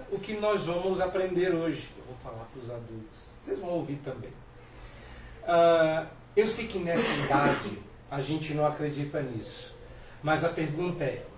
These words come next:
quem de vocês sofre?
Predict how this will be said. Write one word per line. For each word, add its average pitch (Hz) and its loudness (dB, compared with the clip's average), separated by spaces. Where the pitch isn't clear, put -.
quem 262 2
de 202 -2
vocês 156 -4
sofre? - -6